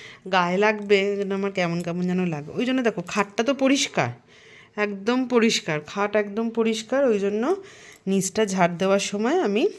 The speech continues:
গোপাল সোনাকে, আর গোপাল সোনা হচ্ছে আমাদের সন্তানের মতনই, গোপাল সোনাকে উপরে তুলে দিয়ে আবার যখন স্নান ফান করাই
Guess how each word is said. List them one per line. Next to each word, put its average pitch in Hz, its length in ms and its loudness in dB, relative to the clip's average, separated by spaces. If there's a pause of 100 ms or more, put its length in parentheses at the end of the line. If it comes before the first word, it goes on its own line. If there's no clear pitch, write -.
(420)
গোপাল 175 260 -4
সোনাকে, 190 440 -2 (500)
আর 151 120 -12
গোপাল 156 280 -4
সোনা 202 280 0
হচ্ছে 214 400 0
আমাদের 208 340 2 (100)
সন্তানের 190 480 0
মতনই, 170 420 -2 (1700)
গোপাল 185 280 -4
সোনাকে 196 460 0 (260)
উপরে 190 380 0
তুলে 190 260 4
দিয়ে 269 200 2
আবার 180 260 4
যখন 190 300 0
স্নান 180 360 0
ফান 202 240 0
করাই 196 320 4